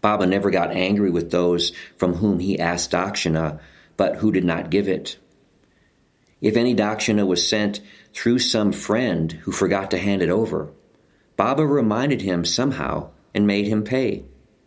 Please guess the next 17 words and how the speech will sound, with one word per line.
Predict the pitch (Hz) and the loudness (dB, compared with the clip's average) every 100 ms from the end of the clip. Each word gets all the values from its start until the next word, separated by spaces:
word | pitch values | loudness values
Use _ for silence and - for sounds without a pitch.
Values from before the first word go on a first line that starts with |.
| _ _ _ _ _ _ _ _ _ _ - | _ _ _ _ _ _ _ _ _ _ -6
On | 104 101 | 0 0
some | 123 139 | 2 0
occasions, | 139 104 95 95 87 - - - - - | 2 2 2 0 -2 -4 -10 -20 -20 -4
Baba | 101 107 117 104 | -2 0 2 2
used | 101 107 - | 2 0 -2
to | 101 | -2
return | 92 87 - 117 117 110 101 - - - - | -2 -2 -2 0 0 0 -2 -6 -18 -18 -14
a | |
portion | - - 180 - 127 | -6 0 0 2 0
of | 87 | 2
the | 87 | 0
amount | 82 82 85 78 | 0 0 -2 0
given | 85 82 82 | 0 0 -2
as | 80 | -2
dakshina | 80 78 76 78 80 104 - _ _ - - - | -4 -4 -4 -4 -4 -6 -12 _ _ -20 -20 -8
and | - 98 101 | -2 0 0
asked | 110 120 - - | 0 -2 -4 -6